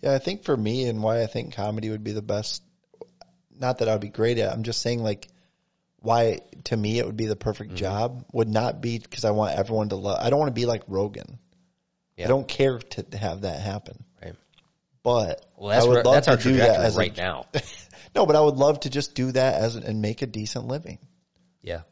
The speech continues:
Speaker 2: that would be nice.
Speaker 1: And, and just, and get to have fun.
Speaker 2: So what Brad's saying is we're gonna have a Patreon, and if you wanna donate.
Speaker 1: Somebody told us, told me to make one. I'm like, "It's
Speaker 2: I don't
Speaker 1: only
Speaker 2: know.
Speaker 1: my friends that listen
Speaker 2: I,
Speaker 1: to this."
Speaker 2: yeah, I don't think.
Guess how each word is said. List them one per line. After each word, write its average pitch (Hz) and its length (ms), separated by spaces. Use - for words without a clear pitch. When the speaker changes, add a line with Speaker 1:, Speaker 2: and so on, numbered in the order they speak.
Speaker 2:
that 98 140
would 95 100
be 95 100
nice. 92 480
Speaker 1:
And, 113 200
and 113 200
just, - 380
and 110 140
get 117 140
to 131 80
have 123 240
fun. 135 300
Speaker 2:
So 117 280
what 127 220
Brad's 139 280
saying 101 240
is 92 120
we're 101 120
gonna 113 140
have 123 180
a 104 60
Patreon, 87 1000
and 87 400
if 82 160
you 98 60
wanna 101 240
donate. 90 500
Speaker 1:
Somebody 330 380
told 196 340
us, 214 160
told 190 220
me 208 100
to 196 120
make 127 380
one. 117 180
I'm 160 140
like, 185 180
"It's 196 220
Speaker 2:
I - 20
don't 226 100
Speaker 1:
only 359 120
Speaker 2:
know. 311 60
Speaker 1:
my 196 160
friends 165 640
that 135 200
listen - 300
Speaker 2:
I, 73 180
Speaker 1:
to - 60
this." 87 80
Speaker 2:
yeah, 76 180
I 80 40
don't 80 180
think. 82 240